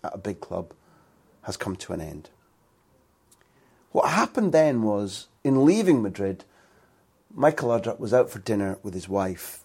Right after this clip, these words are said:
when, in the restaurant they were at, because they ate well, no calves, the King of Spain, the old King of Spain, not the current one, came in.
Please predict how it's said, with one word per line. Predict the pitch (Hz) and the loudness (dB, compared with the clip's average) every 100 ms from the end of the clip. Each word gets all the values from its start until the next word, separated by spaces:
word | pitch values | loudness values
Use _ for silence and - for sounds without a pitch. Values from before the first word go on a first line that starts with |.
| _ | _
when, | 104 104 101 101 95 _ _ - | -6 -4 -2 -4 -6 _ _ 4
in | 147 | 8
the | |
restaurant | 127 131 - 120 | 8 6 2 -4
they | - | -2
were | 98 95 | -4 -2
at, | 95 - _ | -4 -6 _
because | - - | -14 -10
they | - | -4
ate | 104 127 - | 0 0 -2
well, | 87 78 - | -6 -8 0
no | 160 | 0
calves, | - 90 67 - - _ _ _ _ _ _ _ _ _ _ _ | 2 0 -2 -8 -14 _ _ _ _ _ _ _ _ _ _ _
the | 156 | -8
King | - 170 | 2 4
of | 135 | 4
Spain, | - 104 87 | 2 -4 -4
the | 98 | 2
old | 156 123 | 4 4
King | 98 | -2
of | 85 | -10
Spain, | - 90 101 | -10 -8 -8
not | - | -10
the | |
current | - 90 90 | -14 -12 -10
one, | 90 | -12
came | - - 87 | -12 -10 -10
in. | 82 | -12